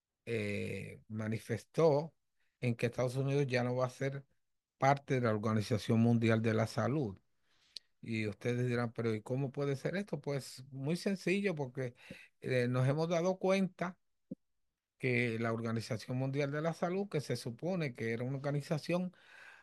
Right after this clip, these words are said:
para l-, promover la salud a nivel mundial, pues lo que ha hecho es politizarse y hacer una serie de admisiones, eh, donde, mm, está en juego la salud del,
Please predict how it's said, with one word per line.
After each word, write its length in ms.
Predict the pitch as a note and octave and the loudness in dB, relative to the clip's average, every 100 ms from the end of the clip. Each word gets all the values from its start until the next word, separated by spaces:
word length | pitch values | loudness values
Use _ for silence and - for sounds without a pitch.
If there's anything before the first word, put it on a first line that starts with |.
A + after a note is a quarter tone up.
| _ _ | _ _
para 360 | C#3 C#3+ C#3+ | 2 4 4
l-, 540 | C#3 B2+ A#2+ A#2+ A#2+ - | 2 -2 -4 -6 -8 -12
promover 720 | - C3 B2+ A#2+ D#3+ G#3 E3 B2+ A#2 - _ | -2 0 2 2 4 4 2 -6 -14 -20 _
la 180 | C3+ A#2+ | -8 -6
salud 360 | - A#2+ C3 C#3+ | -4 -2 -2 0
a 40 | |
nivel 240 | C3 B2 | 0 0
mundial, 540 | C3+ E3 E3+ F#3 F#3 G3+ | 0 -2 -2 -2 -2 -4
pues 280 | - C#3+ - | -4 -6 -4
lo 240 | A#2+ A#2 | -6 -6
que 120 | - A#2 | -2 -2
ha 120 | B2 | 0
hecho 400 | C#3+ - D3 D3 _ - _ _ | -2 0 -2 -2 _ -20 _ _
es 580 | C3+ C3 C3+ - - - _ | 0 0 0 -4 -16 -20 _
politizarse 1000 | C3 B2 A#2+ C3 - F#3+ E3 - D3+ D#3 _ _ _ _ _ _ _ | -2 -2 -4 -4 0 0 0 -4 -6 -6 _ _ _ _ _ _ _
y 560 | B2+ B2+ B2 A#2+ A#2+ A#2+ - | -6 -2 0 2 2 -2 -6
hacer 580 | B2 A#2 C#3 D3+ D3 D#3 | -6 -4 0 0 0 -4
una 320 | C#3+ C3 C3+ C3 | -6 -2 -2 -2
serie 380 | D3 C#3 C#3 | -4 -2 -2
de 360 | C3+ C3+ B2+ A2+ | -2 -2 -2 -4
admisiones, 1040 | B2 B2 A#2+ B2 - E3+ E3+ D3+ D3 - _ _ _ _ _ _ | -2 0 0 -2 -2 0 0 0 -4 -8 _ _ _ _ _ _
eh, 520 | A#2+ A#2 A2+ A2+ A2 G#2+ | 0 2 2 0 -2 -4
donde, 880 | A#2 A#2+ A2 A#2 A2+ A2 G#2+ - _ | -2 -2 -2 -2 -2 -2 -6 -12 _
mm, 380 | A#2+ A#2 A#2+ A#2 - | -2 0 0 -2 -4
está 260 | A#2 - | -4 0
en 120 | C3 | 0
juego 260 | B2+ D#3 G3+ | 2 0 0
la 100 | D#3+ | -2
salud 340 | - A2 A2 A#2+ | -2 -4 -2 -2
del, 200 | A#2 | -2